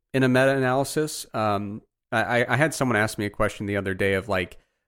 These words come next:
kind of niche examples of instances where perhaps you might not wanna do weighting within meta-analysis, but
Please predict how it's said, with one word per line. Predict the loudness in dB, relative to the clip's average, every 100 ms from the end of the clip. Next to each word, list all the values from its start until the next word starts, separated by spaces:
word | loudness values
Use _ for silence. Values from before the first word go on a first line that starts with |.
| _ _
kind | -4 0
of | 0
niche | 0 2 2 2 -2
examples | 0 2 2 0 -2
of | -2
instances | 0 -2 0 -4 -2 -4
where | 0 -4
perhaps | -4 -6 0 0 0 -8
you |
might | -4 -2 -2 -2
not | 0 0 0
wanna | -2 0
do | 0 -2
weighting | -2 0 0 0 -2
within | -6 -4 -2
meta-analysis, | -2 0 -2 0 -2 -2 -4 -2
but | -2 -2